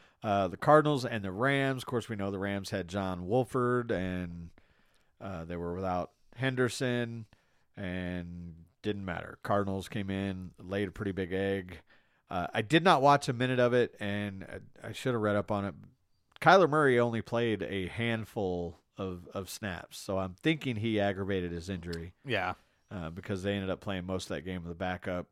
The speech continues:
Speaker 1: and, yeah, they just couldn't put it together. All they had to do was win and make the playoffs. Nope, couldn't do it. Uh, they end up losing eighteen to seven. It looks like it was all field goals, but it wasn't. There was actually, I believe, a pick six in there at some point and
Speaker 2: Yeah.
Speaker 1: a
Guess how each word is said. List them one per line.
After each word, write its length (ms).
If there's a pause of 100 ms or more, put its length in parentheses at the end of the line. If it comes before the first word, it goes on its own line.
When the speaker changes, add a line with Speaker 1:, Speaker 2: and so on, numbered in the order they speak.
(120)
Speaker 1:
and, 320
yeah, 200
they 120
just 180
couldn't 200
put 120
it 100
together. 300
All 200
they 80
had 180
to 60
do 180
was 140
win 320 (400)
and 160
make 160
the 80
playoffs. 560 (540)
Nope, 300 (300)
couldn't 220
do 160
it. 120 (460)
Uh, 220
they 120
end 120
up 160 (440)
losing 460 (140)
eighteen 460
to 60
seven. 580 (200)
It 120
looks 220
like 160
it 60
was 120
all 120
field 320
goals, 240
but 120
it 80
wasn't. 380
There 100
was 100
actually, 400
I 100
believe, 300
a 60
pick 300
six 460 (160)
in 140
there 180
at 100
some 180
point 280
and 60
Speaker 2:
Yeah. 80
Speaker 1:
a 60